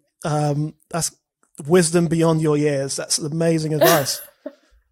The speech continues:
Speaker 1: Like,
Speaker 2: Oh,
Speaker 1: you know,
Speaker 2: thanks.
Speaker 1: it, it, for some of us that take decades to develop those kinds of sensibilities. And so the fact that you're so young and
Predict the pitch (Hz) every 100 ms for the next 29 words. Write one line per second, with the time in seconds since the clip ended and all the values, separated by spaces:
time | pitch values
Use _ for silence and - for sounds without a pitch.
0 | _ _ - - 156 311 175 160 277 240
1 | 170 180 175 175 - - - - 170 214
2 | 202 170 160 - 160 - - - 180 170
3 | 151 - 180 175 156 147 - - _ _
4 | - 147 143 156 156 160 151 - 160 139
5 | 139 151 139 147 156 147 139 135 - -
6 | _ _ _ _ 143 147 147 143 - 151
7 | 147 147 147 147 180 165 160 156 151 143
8 | - 160 160 160 156 147 147 _ _ _
9 | _ 160 143 147 147 147 143